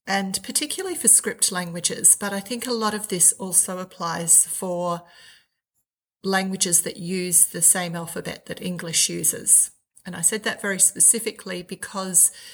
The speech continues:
the sound combinations in French and Italian and even Spanish are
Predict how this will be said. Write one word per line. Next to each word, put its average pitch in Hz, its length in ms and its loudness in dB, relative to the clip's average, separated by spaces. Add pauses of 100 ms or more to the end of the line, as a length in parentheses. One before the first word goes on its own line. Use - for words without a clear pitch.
(360)
the 214 80 -4
sound 226 500 2
combinations 180 960 0 (100)
in 180 440 -6 (420)
French - 540 2 (100)
and 170 600 0 (520)
Italian 175 680 -2 (340)
and 180 160 -4
even 185 240 -2
Spanish - 760 0 (1700)
are 202 520 2